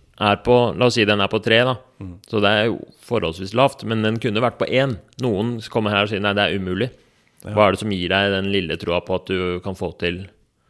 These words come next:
Speaker 1: få til en endring?
Speaker 2: Det er jo det at jeg for eksempel sitter her, da. Eh, og det er ikke det eneste jeg har gjort. Jeg har lest Endelig ikke-røyker av Alan Carr, liksom.
Speaker 1: Mm.
Speaker 2: Eh, så jeg har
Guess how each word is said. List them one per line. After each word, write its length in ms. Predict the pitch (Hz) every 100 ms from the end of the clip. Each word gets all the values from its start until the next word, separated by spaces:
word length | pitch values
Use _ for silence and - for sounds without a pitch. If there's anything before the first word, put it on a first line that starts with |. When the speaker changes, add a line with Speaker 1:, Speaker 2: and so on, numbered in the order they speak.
| _ _ _ _
Speaker 1:
få 200 | - 92
til 120 | - 85
en 100 | 90
endring? 300 | 82 92 110 - - - _ -
Speaker 2:
Det 80 | 139
er 120 | 139
jo 140 | 156
det 140 | 156 123
at 160 | 117 -
jeg 140 | 117
for 340 | 113 - - 113
eksempel 580 | 113 107 90 - 98 98
sitter 340 | 101 - 104
her, 160 | 104 117
da. 120 | 123 - _ -
Eh, 420 | 120 113 110 104 -
og 1120 | 107 104 101 101 101 101 98 95 95 82 90
det 80 | 110
er 40 |
ikke 120 | - 123
det 80 |
eneste 160 | 113 - 87
jeg 20 |
har 140 | 80
gjort. 380 | 87 - _ -
Jeg 80 | 104
har 200 | 98 98
lest 440 | 127 85 - - -
Endelig 520 | 90 85 80 85 87
ikke-røyker 440 | 95 80 78 87
av 200 | 82 82
Alan 260 | 85 82 82
Carr, 180 | 85 82
liksom. 260 | 87 120 131 _ _ -
Speaker 1:
Mm. 280 | 110 80 80
Speaker 2:
Eh, 180 | - 98
så 80 | -
jeg 80 | 110
har 100 | 110